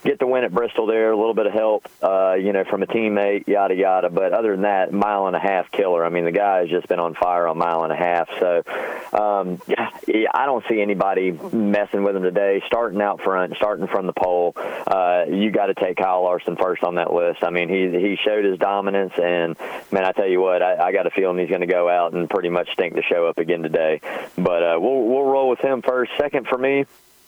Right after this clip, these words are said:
uh, we're gonna go with the J G R car there. Uh, I just like the consistency that he's been showing, and, and, it, and it seems like he's really kinda woken up in the playoffs. So they're finally getting that win,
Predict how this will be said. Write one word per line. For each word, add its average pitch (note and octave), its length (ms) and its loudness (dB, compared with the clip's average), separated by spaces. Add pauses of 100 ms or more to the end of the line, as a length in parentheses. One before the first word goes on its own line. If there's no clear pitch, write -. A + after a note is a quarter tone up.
(240)
uh, A#2 240 2
we're B2+ 80 2
gonna B2+ 160 0
go A#2+ 220 2
with A2+ 120 2
the - 80 -2
J G#2+ 220 0
G F#2+ 160 2
R F#2+ 160 2
car G#2 280 0
there. G#2 260 2 (280)
Uh, F#2 120 2
I F2 160 2
just G2 180 0
like G#2 140 0
the F#2+ 80 -2
consistency G2+ 640 -2
that F2 100 2
he's F#2+ 200 0
been F#2 160 -2
showing, G2 420 2
and, F2 180 2
and, F2+ 160 2
it, E2+ 100 0
and F#2 260 2
it E2 140 -4
seems G#2 180 0
like F#2 140 0
he's F2+ 160 0
really F#2+ 220 2
kinda F2+ 260 0
woken F#2 380 0
up F#2+ 180 0
in F2 100 0
the E2+ 80 -2
playoffs. F2 580 0
So E2+ 140 2
they're F2 180 0
finally F#2 380 -2
getting E2+ 260 -2
that E2+ 140 0
win, F2+ 380 0